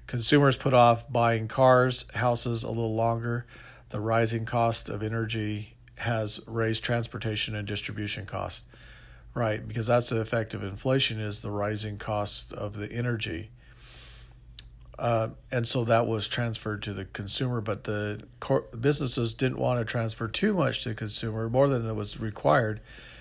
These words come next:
because they knew that if those prices increased to a certain point, that the indifference curve would start to kick in, and the consumer would say, "Well, I don't really want to part with my money right now."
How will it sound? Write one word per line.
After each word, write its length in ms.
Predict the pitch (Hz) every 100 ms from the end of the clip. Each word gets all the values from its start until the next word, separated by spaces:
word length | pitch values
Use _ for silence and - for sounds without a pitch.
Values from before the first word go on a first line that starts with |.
| - -
because 340 | 113 113 107
they 140 | 113
knew 260 | 113 131 131
that 160 | 120 113
if 240 | 110 - - -
those 420 | 123 113 104 101 -
prices 460 | 110 110 110 110
increased 460 | 107 104 117 113 -
to 60 |
a 40 | 101
certain 320 | 117 110 104
point, 480 | - 131 123 110 113 - - - -
that 180 | 113 104
the 100 | 113
indifference 560 | 104 110 127 131 110 -
curve 440 | - 107 104 107
would 120 | 101
start 320 | - 127 135
to 80 | 127
kick 300 | 110 117 107
in, 320 | 117 113 113 -
and 520 | 117 113 113 110 110 - - - - -
the 140 | 123
consumer 420 | 117 120 - 156 131
would 120 | 120
say, 180 | 127 120
"Well, 640 | 131 139 135 131 120 - -
I 80 | 135
don't 160 | 147
really 160 | 139 139
want 160 | 139 135
to 60 |
part 320 | 127 - -
with 200 | 107 107
my 160 | 104 104
money 280 | 104 104 101
right 280 | 92 95 98
now." 340 | 95 87